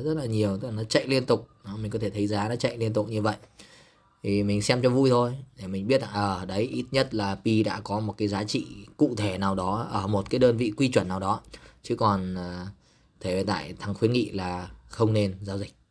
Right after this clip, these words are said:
bất cứ một cái đồng Pi nào. Và nếu như chúng ta cố tình đưa pi lên trên sàn này và chúng ta nạp vô hoặc chúng ta,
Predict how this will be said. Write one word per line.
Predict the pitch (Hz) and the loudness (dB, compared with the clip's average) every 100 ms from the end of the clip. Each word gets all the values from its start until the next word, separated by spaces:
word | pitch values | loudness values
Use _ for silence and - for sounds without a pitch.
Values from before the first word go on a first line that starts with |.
| _ _ | _ _
bất | 110 - | -2 -2
cứ | 107 95 | -2 -4
một | 104 90 - | -4 -6 -6
cái | 90 | -6
đồng | 92 92 | -6 -2
Pi | 101 | 0
nào. | 101 98 - - - - _ - | 0 0 -6 -18 -18 -18 _ -6
Và | 98 | 0
nếu | 101 | 2
như | 127 117 | 2 0
chúng | 110 | -2
ta | 117 110 | 0 0
cố | 104 113 | 2 2
tình | 139 117 95 98 | 4 2 0 0
đưa | 123 156 | 4 4
pi | 127 127 117 | 4 2 2
lên | 110 107 | 2 2
trên | 113 | 0
sàn | 101 98 92 | -2 -4 -4
này | 90 87 | -4 -6
và | 85 | -6
chúng | 85 98 | -8 -6
ta | 101 95 95 101 | -4 -4 -4 -4
nạp | 107 95 - | -2 -2 2
vô | 113 107 101 | 4 4 2
hoặc | 95 90 | -2 -6
chúng | 98 | -8
ta, | 101 98 95 | -4 -4 -6